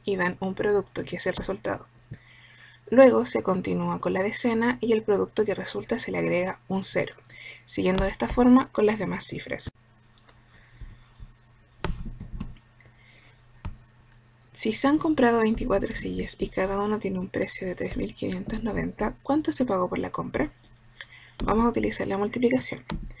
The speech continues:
Recuerden que los números que se multiplican se llaman factores y el resultado es el producto. Parto multiplicando con el último factor y la unidad, o sea, el cuatro.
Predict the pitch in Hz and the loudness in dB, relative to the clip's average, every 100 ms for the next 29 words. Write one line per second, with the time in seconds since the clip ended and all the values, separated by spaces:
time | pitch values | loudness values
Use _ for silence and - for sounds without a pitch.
0 | - - - - 180 180 185 202 190 185 | -14 -14 -16 -4 -2 0 -2 -2 -4 -4
1 | - - - 87 - - 90 92 90 - | -6 -6 -6 -4 -6 -8 -6 -4 -4 -6
2 | - - - - - 170 185 - - - | -10 -10 -10 -10 -8 -8 -8 -10 -10 -10
3 | - 214 - 202 202 214 214 214 175 160 | -8 -10 0 0 2 0 -4 -6 -4 -2
4 | 165 - - - 214 - - - - - | -4 -6 -4 2 2 0 -8 -18 -20 -20
5 | - - - - - - - 262 254 302 | -20 -16 -10 -10 -10 -16 2 4 4 4
6 | 302 294 262 254 190 190 196 247 - - | 4 4 2 0 0 -2 -2 -4 -4 -8
7 | 196 185 180 - - - - - 277 294 | -6 -2 -2 -6 -10 -16 -4 6 6 6
8 | 285 262 262 254 - 185 196 - - 185 | 4 4 2 -4 -2 -4 -4 -6 -2 0
9 | 185 185 - 220 233 220 175 160 - - | 0 -2 -2 2 2 2 0 -4 -10 -16
10 | - _ - 214 - 180 - - 220 - | -20 _ -10 -10 -8 -4 -4 -4 -6 -4
11 | 160 147 - | -4 -4 -14